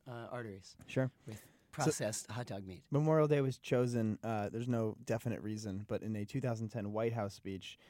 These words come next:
Speaker 2: uh, the date was chosen as the optimal date for flowers to be in bloom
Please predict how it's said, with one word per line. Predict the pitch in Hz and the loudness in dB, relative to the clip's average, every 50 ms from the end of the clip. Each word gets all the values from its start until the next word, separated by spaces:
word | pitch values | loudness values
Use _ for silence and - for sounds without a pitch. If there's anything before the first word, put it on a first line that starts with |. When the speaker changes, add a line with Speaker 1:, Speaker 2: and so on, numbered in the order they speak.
| - - - _ _ | -20 -20 -20 _ _
Speaker 2:
uh, | - 107 107 107 101 101 104 - - _ _ _ _ - | -4 -4 -2 -2 0 -2 -4 -4 -8 _ _ _ _ -8
the | 123 | -4
date | 107 123 113 101 | -2 0 0 0
was | 95 107 - | -2 -4 -6
chosen | - - 110 107 104 110 107 104 - | -4 -4 -4 -2 -2 -2 -4 -4 -4
as | 107 101 | -6 -8
the | 101 - - | -8 -4 -4
optimal | 113 135 139 - 135 120 110 101 | -4 -4 -2 0 0 0 0 0
date | 110 104 101 - - | -2 -2 -4 -4 -6
for | - 107 | -10 -14
flowers | 104 - - 110 107 110 107 110 107 - | -12 -6 -2 0 2 2 2 0 -2 -4
to | - | -6
be | 113 107 113 - | -6 -6 -6 -6
in | 104 107 104 | -6 -6 -6
bloom | 90 104 110 117 110 90 82 87 | -6 -4 -4 -4 -4 -4 -6 -8